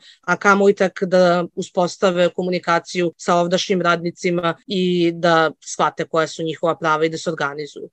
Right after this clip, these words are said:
Ovdašnji radnici, opet, e, koliko god da ih neko proglašavao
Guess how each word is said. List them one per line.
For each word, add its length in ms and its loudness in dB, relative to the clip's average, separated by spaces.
Ovdašnji 500 6
radnici, 640 2
opet, 500 0
e, 380 4
koliko 300 0
god 200 4
da 60 6
ih 160 2
neko 280 0
proglašavao 840 2